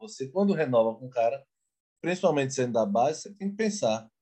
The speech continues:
Eu digo isso sempre: tem que ter um percentual de aproveitamento da base. Você tem que ter alguma meta. Se ficar aleatório, ah, se, se a base estiver bem, eu coloco, aí danou-se, velho. Danou-se, você não vai nunca dar espaço pra esses meninos.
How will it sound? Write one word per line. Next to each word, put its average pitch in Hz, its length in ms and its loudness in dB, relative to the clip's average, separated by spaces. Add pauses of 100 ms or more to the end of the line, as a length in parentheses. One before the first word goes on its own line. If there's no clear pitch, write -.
(220)
Eu 175 140 -4
digo 196 220 2
isso 214 120 0
sempre: 135 280 -2
tem 208 180 2
que 208 80 -8
ter 165 160 -2
um 147 80 -2
percentual 135 540 -2
de 135 80 -2
aproveitamento 156 640 -4
da 180 160 0
base. 104 260 0
Você - 240 -18
tem 247 120 -12
que - 60 -18
ter 208 80 0
alguma 190 220 0
meta. 110 340 0 (360)
Se - 180 -4
ficar 277 280 2
aleatório, 143 720 4
ah, 165 220 4
se, 143 340 -10
se - 100 -2
a 139 60 2
base 135 240 2
estiver 143 200 0
bem, 131 140 -2
eu 127 100 -4
coloco, 120 420 -4 (400)
aí - 200 -6 (100)
danou-se, 143 640 0
velho. 87 240 -8
Danou-se, 156 360 -6
você 175 100 -10
não 165 80 -8
vai 160 140 2
nunca 170 280 -6
dar 185 120 0
espaço 147 340 -2
pra 156 80 -4
esses 170 240 -10
meninos. 131 340 -2